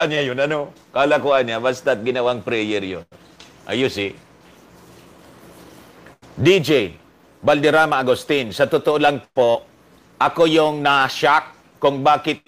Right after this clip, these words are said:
umangat ng yung atheism sa Pilipinas. Kay dami na ngang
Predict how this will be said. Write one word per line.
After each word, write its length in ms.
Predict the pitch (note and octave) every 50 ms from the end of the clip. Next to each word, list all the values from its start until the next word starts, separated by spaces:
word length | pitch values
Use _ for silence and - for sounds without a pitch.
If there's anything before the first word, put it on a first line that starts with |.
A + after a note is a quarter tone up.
| - -
umangat 560 | - C3+ C3+ C#3 C#3 D3+ D#3 D3+ - - C#3
ng 400 | C#3+ C#3 C3+ B2+ A#2 G#2+ F2 - -
yung 240 | G#2+ C3 D3+ D3+ C#3+
atheism 720 | - C3+ - - C#3+ C3 C3 D3 D3 B2+ - D3 C#3 C3+ -
sa 160 | D3 C3 -
Pilipinas. 800 | C3+ B2 C3 A#2+ - B2+ A#2 G#2 A#2+ B2+ C3 - - - - - _ _ _ _ _ _ - - - - -
Kay 160 | - C#3+ C#3+
dami 320 | C#3+ E3 D#3+ D#3+ D#3+ D#3+ D3+
na 80 | D3+
ngang 480 | D3 D3 D#3 D#3 D#3 C#3+ B2+ A2 F#2